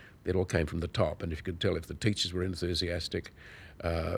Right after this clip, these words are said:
the kids would be. If the teachers were indifferent or, um, you know,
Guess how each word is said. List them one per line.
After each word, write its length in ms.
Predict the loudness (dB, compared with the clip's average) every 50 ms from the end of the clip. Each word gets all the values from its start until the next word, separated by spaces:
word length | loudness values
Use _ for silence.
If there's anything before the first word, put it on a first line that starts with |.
| 0
the 100 | 0 0
kids 220 | 4 4 4 4 4
would 160 | -2 -2 -2
be. 180 | -4 -4 -4 -4
If 80 | -6
the 80 | -6 -2
teachers 380 | 0 0 2 2 2 0 0
were 100 | 0 0
indifferent 640 | 0 0 2 2 2 0 0 -2 -4 -2 -2 -2 -4 -6 -4 -2
or, 360 | 0 0 0 0 -2 -2 0 0
um, 200 | 0 0 0 0
you 80 | 0 0
know, 200 | 0 0 -2